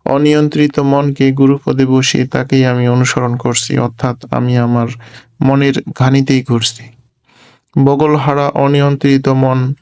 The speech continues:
বুদ্ধিকে সুনিয়ন্ত্রিত সুকেন্দ্রিক করাই হলো সাধনা। কিন্তু আমার যদি কোনো জীবন্ত নিয়ন্ত্রণী কেন্দ্র না থাকে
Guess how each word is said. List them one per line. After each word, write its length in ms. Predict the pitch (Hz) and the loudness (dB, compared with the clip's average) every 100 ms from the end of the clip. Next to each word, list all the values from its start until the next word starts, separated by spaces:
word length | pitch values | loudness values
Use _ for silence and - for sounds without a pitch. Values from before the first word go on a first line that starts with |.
| 135 | 0
বুদ্ধিকে 640 | 131 131 135 135 135 127 | 0 0 -2 0 0 0
সুনিয়ন্ত্রিত 920 | - 135 135 143 139 135 139 135 135 | -2 0 2 2 2 2 0 2 -2
সুকেন্দ্রিক 880 | 131 - 139 139 135 135 131 131 151 - - _ - | -2 0 -2 0 2 2 2 0 -4 -12 -20 _ -2
করাই 300 | 135 139 139 | 0 2 2
হলো 340 | 135 123 123 | 2 0 0
সাধনা। 580 | - 123 127 117 117 - - - - _ | -2 -4 -4 -4 -4 -8 -14 -20 -20 _
কিন্তু 640 | - 143 143 143 139 131 156 - - - | -2 0 0 2 2 2 -2 -12 -20 -10
আমার 320 | - 131 139 139 | -4 0 0 0
যদি 240 | 139 135 | 0 0
কোনো 300 | 135 135 131 | 0 0 2
জীবন্ত 500 | 131 131 139 139 135 | 2 2 2 0 0
নিয়ন্ত্রণী 800 | 135 127 131 131 135 - 131 127 | 0 2 2 2 2 0 0 -2
কেন্দ্র 420 | 135 131 131 127 | -2 0 2 0
না 200 | 123 123 | 0 -2
থাকে 460 | 127 127 117 120 | -4 -6 -2 -2